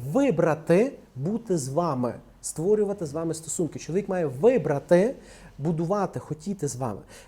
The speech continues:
І, а, дуже багато прикладів жінки пишуть мені в коментарях, де чоловік вас просто, дивіться, ви, я скажу це жорстко, він тупо вас не вибирає. Йому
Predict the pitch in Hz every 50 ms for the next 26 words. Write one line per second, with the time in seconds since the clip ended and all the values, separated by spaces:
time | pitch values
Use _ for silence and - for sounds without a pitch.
0 | - - _ _ - 196 196 185 147 - - - 135 139 143 143 143 143 131 -
1 | - - - _ - 139 208 226 170 170 151 160 143 160 - 156 - 226 247 -
2 | 196 147 135 131 139 143 139 160 156 151 131 - - 120 - 127 127 127 127 -
3 | 143 147 143 214 226 233 - 131 139 156 156 156 - 170 185 220 226 226 143 175
4 | 180 180 - - _ _ _ _ - 151 147 160 156 156 147 - - - 131 127
5 | 139 156 156 - - - - - _ _ 139 143 143 117 135 139 139 135 131 -
6 | 143 131 120 117 - 127 127 170 196 190 190 - 123 - - - - _ - 143
7 | 151 147 147 - 196 202 190 - 131 135 135 135 - - 135 131 127 117 123 113
8 | 123 113 113 143 151 139 - - - - - - - - - - - - - -
9 | - - - - 127 120 156 170 190 185